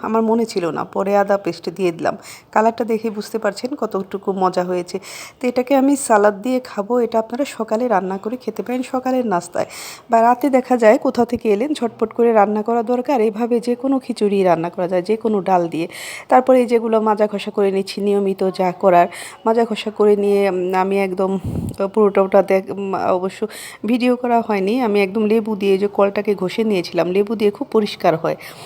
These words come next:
তারপরে এই ঢাকনা টাকনা সব লেবু দিয়ে ঘষে নিয়েছি। আর কথা বলতে বলতে খিচুড়িটা হয়ে গেলে এদিকে সালাদ। সালাদ তো বোঝেনি, টমেটো লাল টুকটুকে বউ, আর হচ্ছে পেঁয়াজ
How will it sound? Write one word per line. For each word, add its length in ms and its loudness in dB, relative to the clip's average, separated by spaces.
তারপরে 220 4
এই 40 8
ঢাকনা 300 0
টাকনা 300 0
সব 520 4
লেবু 240 2
দিয়ে 160 2
ঘষে 260 -2
নিয়েছি। 380 -4
আর 160 2
কথা 240 4
বলতে 260 0
বলতে 360 0
খিচুড়িটা 380 2
হয়ে 120 6
গেলে 140 4
এদিকে 220 0
সালাদ। 340 0
সালাদ 340 4
তো 80 0
বোঝেনি, 500 0
টমেটো 420 -4
লাল 220 0
টুকটুকে 520 -4
বউ, 300 0
আর 380 2
হচ্ছে 680 -2
পেঁয়াজ 320 2